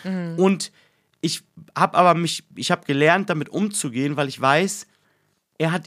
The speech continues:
Speaker 2: irgendwo jetzt ein Problem in seinem Kopf und das muss er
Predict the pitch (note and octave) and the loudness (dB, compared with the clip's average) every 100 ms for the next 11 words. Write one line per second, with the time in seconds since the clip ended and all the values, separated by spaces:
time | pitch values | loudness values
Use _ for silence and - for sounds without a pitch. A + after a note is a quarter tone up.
0 | - G3 A3+ G#3+ E3 F3+ F3 - E3 D#3+ | -4 0 0 -2 -2 -2 -2 -4 -6 -6
1 | D#3 G3 F3 B2+ A2+ G#2+ G#2 C#3 D3+ - | 0 0 0 -2 -2 -2 -2 -4 -4 -18
2 | _ _ - C3+ D3+ - F3+ G3+ G3 F#3+ | _ _ -10 -2 -2 0 -2 -2 -2 -4